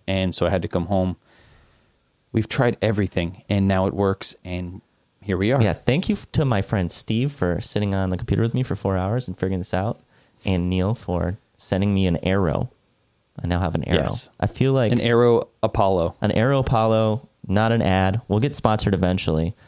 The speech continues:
Speaker 2: by somebody at some time for something.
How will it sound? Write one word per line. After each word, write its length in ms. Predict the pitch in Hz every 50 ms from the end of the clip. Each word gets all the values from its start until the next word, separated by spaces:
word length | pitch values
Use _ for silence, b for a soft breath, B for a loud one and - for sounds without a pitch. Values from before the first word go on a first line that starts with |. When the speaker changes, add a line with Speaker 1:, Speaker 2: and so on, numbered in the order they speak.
| b b b b
Speaker 2:
by 140 | - 82 87
somebody 580 | - - 101 98 95 95 87 87 85 82 80 -
at 140 | - -
some 260 | - - - 90 90 87
time 320 | 85 85 80 78 78 - b b b b b b b b b b b b _ _
for 140 | - - 82
something. 580 | - - 101 98 101 - - - - - 117